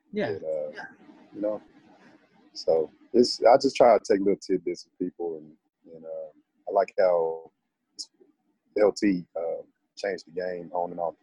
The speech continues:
Speaker 2: the field.
Speaker 1: Oh, yeah. He, he, he definitely, he was a turning point for the, for the game.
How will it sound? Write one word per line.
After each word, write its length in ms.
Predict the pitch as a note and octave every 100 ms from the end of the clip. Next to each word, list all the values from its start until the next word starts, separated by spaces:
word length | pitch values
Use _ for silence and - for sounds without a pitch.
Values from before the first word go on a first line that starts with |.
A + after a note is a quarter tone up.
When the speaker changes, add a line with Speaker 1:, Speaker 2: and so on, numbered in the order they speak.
| -
Speaker 2:
the 60 | E2+
field. 160 | - - - -
Speaker 1:
Oh, 120 | D4+
yeah. 200 | - - - _ _ -
He, 100 | - -
he, 120 | C#3+
he 140 | C#3 C#3
definitely, 520 | C#3 C3 B2+ A#2 A#2
he 180 | C3 C3+
was 120 | C3+
a 60 | A#2
turning 320 | A#2 C#3+ C3
point 340 | A#2+ G#2 F#2+ -
for 180 | - A2+
the, 120 | G2+
for 180 | - -
the 80 | A2+
game. 340 | A2 G#2+ G2+